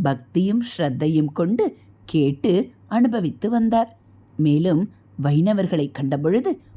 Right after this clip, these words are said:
ஓடிச் சென்று அவர்களை வரவேற்று உபசரிப்பதில் மிகுந்த ஆர்வம் காட்டினார். ஒரு நாள்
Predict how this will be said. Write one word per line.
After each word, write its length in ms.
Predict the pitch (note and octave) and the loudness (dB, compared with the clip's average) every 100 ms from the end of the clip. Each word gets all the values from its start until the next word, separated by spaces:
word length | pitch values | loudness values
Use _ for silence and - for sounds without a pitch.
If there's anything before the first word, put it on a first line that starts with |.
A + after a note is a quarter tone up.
| - | -14
ஓடிச் 480 | - D#3+ F#3 A3+ E3+ | -8 -4 -2 -4 -4
சென்று 520 | - D3 G3 E3+ A#3+ - _ - | -2 -2 0 0 -2 -8 _ -4
அவர்களை 460 | F#3 D3+ D3 C#3+ | -2 0 -2 -2
வரவேற்று 720 | C#3 C#3 C#3 D#3 F#3 F#3 D#4 - _ _ | -2 -2 0 0 -2 -4 -6 -6 _ _
உபசரிப்பதில் 920 | D3+ C3 D#3+ F#3 D3+ B2+ D3+ G3 G3 - - - E3 | -6 -2 -2 -2 -2 -2 -2 0 -2 -2 -10 -16 -12
மிகுந்த 540 | D#3+ G#3 A3+ A3 A3+ | -8 -2 0 0 -2
ஆர்வம் 460 | E3 G3+ G#3 D#3+ G#3+ | -4 -2 0 0 -2
காட்டினார். 580 | A#3+ G#3+ A3+ G#3+ G#3+ - - - - _ - | -2 -2 0 0 0 -4 -16 -20 -20 _ -8
ஒரு 240 | D#3 D3 C#3 | -2 0 2
நாள் 360 | E3+ E3 A#3 | 2 2 -2